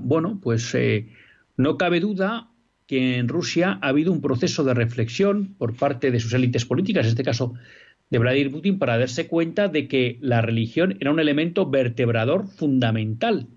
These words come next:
de la nación rusa. Y lleva tiempo en el que está dando los pasos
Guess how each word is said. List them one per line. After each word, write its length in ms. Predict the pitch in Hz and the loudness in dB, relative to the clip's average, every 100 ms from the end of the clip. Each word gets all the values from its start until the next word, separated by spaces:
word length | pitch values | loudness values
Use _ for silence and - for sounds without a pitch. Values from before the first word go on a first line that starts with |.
| - | -8
de 120 | 117 | 0
la 80 | 117 | 2
nación 340 | 113 - 120 104 | 2 0 -2 -2
rusa. 400 | 110 - - - _ _ _ _ _ _ _ _ _ _ _ _ _ _ _ _ _ | -4 -10 -14 -18 _ _ _ _ _ _ _ _ _ _ _ _ _ _ _ _ _
Y 120 | 131 | 0
lleva 300 | 120 131 175 | 2 2 0
tiempo 640 | 175 208 190 - 202 262 - _ - | -2 0 0 -2 -6 -6 -10 _ -8
en 140 | 135 | -4
el 120 | 131 | -4
que 80 | 120 | -2
está 240 | 123 - 143 | -4 -2 0
dando 320 | 160 156 131 | 0 0 2
los 320 | 131 175 - | 2 0 -4
pasos 760 | - 220 - 202 254 - - | -4 -4 -2 -4 -6 -8 -16